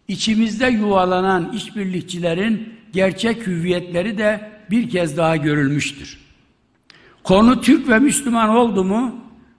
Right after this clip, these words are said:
üç maymunu oynayan, katliamlara sessiz kalan uluslararası toplumun insanların deri rengine, etnik ve köken niteliklerine göre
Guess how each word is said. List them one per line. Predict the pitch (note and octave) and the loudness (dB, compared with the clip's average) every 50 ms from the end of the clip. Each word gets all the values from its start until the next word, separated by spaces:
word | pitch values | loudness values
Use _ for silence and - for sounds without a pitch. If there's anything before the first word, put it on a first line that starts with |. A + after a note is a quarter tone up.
| _ - | _ 2
üç | - E4+ E4 - - | 2 4 4 2 -2
maymunu | G3 G3 G#3 G3+ G#3 G#3 G3+ G3+ G#3+ A3 A3 | 0 2 4 4 4 2 2 2 2 2 2
oynayan, | G3+ F#3 E3 D3+ C#3 A#2+ A#2 B2 C#3+ E3 G3 - - - - _ _ _ _ _ _ _ _ _ | 2 2 2 2 0 0 -4 -6 -6 -8 -12 -14 -18 -20 -20 _ _ _ _ _ _ _ _ _
katliamlara | - F#3 F#3 F#3+ F#3+ - B3 A3 A3 A3 A3 A3 A3 A3 A3 A3+ | -2 0 0 0 0 -2 0 2 4 4 4 4 4 4 2 2
sessiz | - - - G#3 G#3 - - B3+ A#3+ - - | 0 0 -2 -2 -2 -4 -4 -6 -6 -6 -4
kalan | - G3 G3 G3 F#3+ G3 F#3+ F#3 - - - - - - _ _ _ | -4 -2 0 2 2 0 0 -2 -6 -12 -16 -20 -20 -20 _ _ _
uluslararası | - G3 G3 G#3+ - - - A#3 A#3 A#3 A3+ A3+ G#3+ - A3+ A#3 - | -2 0 0 0 0 -2 -2 0 0 2 2 2 0 0 -2 -6 -4
toplumun | - G#3 G#3+ G#3+ G#3+ G3+ G3 G3+ G#3 A3 G#3+ | -4 -4 -4 -4 -4 -4 -2 0 2 2 2
insanların | G#3 G3+ G3 F#3+ - G#3 G3 F#3+ F#3+ F#3+ F#3+ F#3 F#3 G3 G3+ G3+ F#3+ C#3+ - - - - - - _ - | 2 2 0 -2 -2 0 0 0 2 2 0 2 0 0 0 0 -2 -2 -6 -10 -16 -20 -20 -20 _ -8
deri | A#2+ D3+ E3 F3+ G#3+ B3+ B3 A3 | -2 0 2 2 2 2 2 4
rengine, | G3 F3+ E3+ D#3 D3 D3+ C#3+ D3+ F3+ G#3 A#3+ A3+ - - - - _ _ _ _ _ _ - | 2 2 2 2 0 0 0 0 0 -2 -4 -6 -10 -16 -20 -20 _ _ _ _ _ _ 0
etnik | - F3 F#3+ F#3 - C4+ C#4 A#3+ - - | 2 2 2 2 0 0 0 0 0 0
ve | A#3 G3+ - | 0 0 0
köken | - G3+ F#3+ - - A3 B3 C4 B3+ | 0 -2 -2 0 2 2 4 4 4
niteliklerine | A3+ - G3+ G3+ G3 F#3+ F3 F#3 G3 F#3 F#3 F3+ G3 G3 | 2 2 0 -2 -2 -2 -4 -4 -2 -2 -2 0 -2 -4
göre | F3+ F#3 F#3 F3+ F3+ E3+ C#3+ A#2 | -2 -2 0 0 0 -2 -2 -6